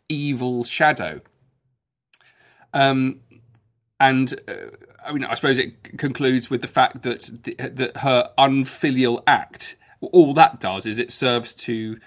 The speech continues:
to, uh, highlight, um, the filial son. Now, th-, there are all sorts of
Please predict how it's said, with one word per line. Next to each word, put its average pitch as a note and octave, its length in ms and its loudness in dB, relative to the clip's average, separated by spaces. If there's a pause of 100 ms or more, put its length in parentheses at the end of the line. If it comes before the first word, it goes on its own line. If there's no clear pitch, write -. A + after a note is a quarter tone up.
(280)
to, A2 540 -4
uh, G2+ 260 0
highlight, A2 840 0 (180)
um, A2 280 -4
the A2+ 100 -10
filial A#2 580 -2 (140)
son. - 400 -8 (640)
Now, D#3 200 2
th-, - 300 -16
there G3 140 0
are G#3 60 -2
all B3+ 160 -4
sorts - 320 -6
of F3 100 0